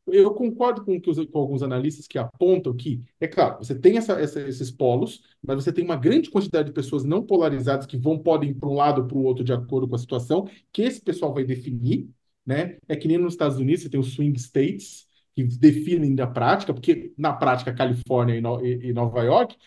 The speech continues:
votam bolso-, votam democratas, né? Assim como tem estados que votam republicanos sistematicamente. Então, esses outros estados vão definir. Então, tem esse grupo de pessoas que vai definir.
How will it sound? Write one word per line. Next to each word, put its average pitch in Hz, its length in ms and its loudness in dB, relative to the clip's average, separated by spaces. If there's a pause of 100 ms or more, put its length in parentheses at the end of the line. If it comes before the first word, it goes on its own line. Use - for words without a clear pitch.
(140)
votam 123 560 -2
bolso-, 185 380 2
votam 170 560 0
democratas, 208 840 0 (100)
né? 131 140 -4 (180)
Assim 147 260 -4
como 180 160 -6
tem 180 140 0
estados 127 400 -2
que - 100 -2
votam 120 360 -2
republicanos 269 720 4
sistematicamente. 123 920 -2 (240)
Então, 202 320 0 (140)
esses 220 300 4
outros 226 260 0
estados 202 360 0
vão 208 200 0
definir. 214 400 -2
Então, 165 240 0
tem 202 120 0
esse 226 180 -4
grupo 190 240 -2
de 190 60 -12
pessoas 202 220 0
que 202 100 2
vai - 20 2
definir. 202 520 -2